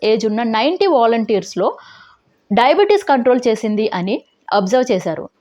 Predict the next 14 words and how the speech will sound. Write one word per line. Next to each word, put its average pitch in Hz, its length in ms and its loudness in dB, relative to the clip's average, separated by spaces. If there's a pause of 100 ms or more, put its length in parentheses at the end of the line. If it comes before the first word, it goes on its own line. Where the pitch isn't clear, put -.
(180)
Because 294 260 2 (100)
రసం 254 260 0
ప్రిపరేషన్లో 330 600 0
వాడే 226 200 0 (120)
herbs 269 320 0
and 277 120 0
spices 208 480 -4
contains 196 380 -4 (400)
antioxidants 302 680 0 (120)
and 220 100 -4 (180)
anti-inflammatory 240 760 0 (100)
properties 180 440 -4 (320)
which 349 240 0
improves 240 320 2